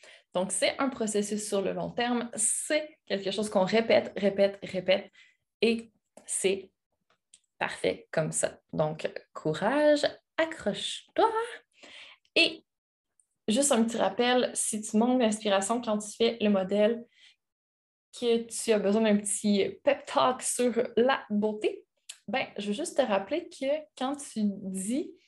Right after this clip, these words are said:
que cette personne est plus belle que toi, tu te bases sur quels critères, en fait ? La beauté, c'est super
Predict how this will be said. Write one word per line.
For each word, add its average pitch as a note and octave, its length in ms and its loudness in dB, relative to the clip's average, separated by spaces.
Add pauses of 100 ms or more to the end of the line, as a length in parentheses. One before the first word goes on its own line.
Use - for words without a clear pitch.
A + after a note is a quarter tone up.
(240)
que A3+ 100 -4
cette G#3+ 160 -2
personne A3+ 600 0
est G#3+ 140 2
plus G#3+ 300 -2
belle F#3+ 480 2
que C4 100 -6
toi, - 360 0
tu A3 100 -4
te G#3 40 2
bases A#3+ 500 2
sur - 180 -12
quels F4 220 -2
critères, - 540 -6
en E3+ 40 -14
fait ? - 160 -8
La - 120 -2
beauté, G3+ 300 -4
c'est B3 180 -6
super C#4+ 580 -2